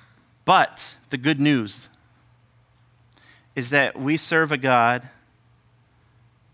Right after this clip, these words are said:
who resurrects dead things. That's what Rahab knew. That's what Abraham knew. Hopefully that's what we know. But maybe we're, we're,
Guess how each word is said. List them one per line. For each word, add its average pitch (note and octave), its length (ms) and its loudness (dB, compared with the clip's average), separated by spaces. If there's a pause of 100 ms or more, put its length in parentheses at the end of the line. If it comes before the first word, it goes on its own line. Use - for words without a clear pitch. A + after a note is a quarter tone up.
(180)
who C#3 120 -8
resurrects B2 580 0
dead A2 200 -6
things. G2 540 -16 (180)
That's C3 220 -4
what A#2 160 -6
Rahab A2 420 -4
knew. G2+ 220 -16 (1700)
That's C3 180 -6
what A#2+ 120 -10
Abraham G#2+ 480 -8
knew. F#2+ 160 -18 (2250)
Hopefully F3 360 -4
that's C3+ 220 -4
what B2 160 -6
we A#2+ 120 -8
know. G2+ 340 -6 (1800)
But A2+ 120 -8
maybe C#3+ 400 -2
we're, B2 300 -2
we're, A#2 260 -10